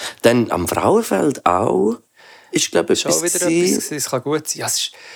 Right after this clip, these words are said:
Speaker 1: Hat
Speaker 2: und
Speaker 1: jemand irgendwie ein Handy und fast jemand ab-, abgeschossen
Speaker 2: Ja.
Speaker 1: oder was? Irgendwie, ja.
Speaker 2: Und das Schlimmste, was ich gesehen habe, ist, eben, es gibt auch dann verschiedene Sachen. Es gibt Sachen, wo einfach jemand will, jemandem etwas anschiessen, zum ihm weh tun. Es gibt dann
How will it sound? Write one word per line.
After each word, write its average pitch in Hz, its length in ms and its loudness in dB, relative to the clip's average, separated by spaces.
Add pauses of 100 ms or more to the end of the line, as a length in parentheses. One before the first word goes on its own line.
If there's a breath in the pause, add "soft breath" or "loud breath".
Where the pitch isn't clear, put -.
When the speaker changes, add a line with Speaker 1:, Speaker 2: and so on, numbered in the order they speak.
(680 loud breath)
Speaker 1:
Hat 170 60 4
Speaker 2:
und 165 100 2
Speaker 1:
jemand 131 260 2
irgendwie 117 200 2
ein 107 60 0
Handy 143 680 4
und 101 160 2
fast 117 220 2
jemand 123 220 -2
ab-, 131 280 0 (180)
abgeschossen 147 920 0
Speaker 2:
Ja. 113 60 2
Speaker 1:
oder 107 140 -2
was? 107 120 -2
Irgendwie, 104 500 2
ja. 90 300 0
Speaker 2:
Und 160 200 2
das - 160 -2
Schlimmste, 214 520 0
was - 120 -4
ich 175 100 -4
gesehen 175 340 -2
habe, 151 280 0
ist, 175 360 -2 (300 loud breath)
eben, 160 160 2
es 139 120 0
gibt 160 180 -2
auch 151 120 4
dann 147 140 2
verschiedene 156 400 -2 (100)
Sachen. 151 300 0
Es - 80 -4
gibt - 140 -8
Sachen, 143 280 -2
wo 131 60 4
einfach 131 220 0
jemand 135 280 -2
will, 117 80 -4 (360)
jemandem 131 340 0
etwas - 280 -4
anschiessen, 151 600 0
zum 123 160 -4
ihm 127 140 0
weh 151 200 4
tun. 165 160 2
Es 147 100 0
gibt 139 160 -4
dann 143 180 -2